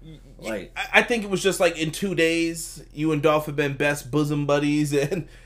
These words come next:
Speaker 2: "Yeah, I'm coming out with Dolph tonight." And, and where was Bobby Roode <laughs> in all of this? You know, like, they're just hopping and skipping over stuff. It's fine, though.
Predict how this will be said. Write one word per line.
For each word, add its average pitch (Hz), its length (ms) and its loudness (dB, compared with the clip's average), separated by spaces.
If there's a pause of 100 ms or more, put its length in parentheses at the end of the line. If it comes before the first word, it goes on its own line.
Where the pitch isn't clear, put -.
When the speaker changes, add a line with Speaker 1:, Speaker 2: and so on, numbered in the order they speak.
(140)
Speaker 2:
"Yeah, 190 340 6
I'm 170 60 2
coming 175 260 2
out 160 100 4
with 143 120 0
Dolph 135 260 4
tonight." 131 500 -2 (480)
And, 165 400 6
and 175 100 -2
where 233 160 0
was 311 180 -6 (200)
Bobby 220 360 -4 (160)
Roode 220 420 -8
<laughs> 233 640 8
in 208 120 8
all 180 240 8
of 170 180 2
this? 190 360 4
You 175 140 4
know, 185 180 6
like, 147 240 2
they're 165 120 4
just 156 420 0 (480)
hopping 160 360 6
and 143 80 2
skipping 143 340 2
over 120 220 0
stuff. 104 280 -2 (100)
It's 226 200 2
fine, 143 320 6
though. 98 180 -6